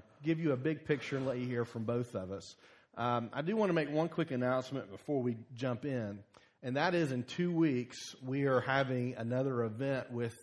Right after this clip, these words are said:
a group of churches and organizations in town called Pray Chattanooga. And there's about sixty churches, and, uh, it includes some government agencies and some different groups around town,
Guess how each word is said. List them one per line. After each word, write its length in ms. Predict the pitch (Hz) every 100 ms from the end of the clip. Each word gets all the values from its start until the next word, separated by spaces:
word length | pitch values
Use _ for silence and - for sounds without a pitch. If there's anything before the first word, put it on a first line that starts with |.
| -
a 380 | 117 113 113 113 _ _ _ - 123
group 340 | 131 151 170
of 140 | 151 120
churches 460 | 160 160 165 143
and 100 | 127
organizations 720 | 135 139 123 117 127 127 127 113
in 100 | 110
town 300 | 127 127 127
called 260 | 110 107
Pray 240 | - 143 135
Chattanooga. 720 | - 113 107 113 120 107 92 _ - - - _ -
And 340 | 113 113 110 107
there's 200 | 135 135
about 400 | 123 143 139 -
sixty 500 | - 170 - 165 147
churches, 720 | - 156 147 147 143 139 - 123
and, 420 | 117 117 110 107 - - _ -
uh, 300 | 110 107 101 127
it 100 | 135
includes 400 | 123 151 143 135
some 80 |
government 420 | 117 123 139 127 127
agencies 560 | 135 131 113 135 131
and 80 | 120
some 160 | - 107
different 360 | 120 - 127
groups 300 | 117 131 110
around 260 | 117 110 107
town, 460 | - 143 123 107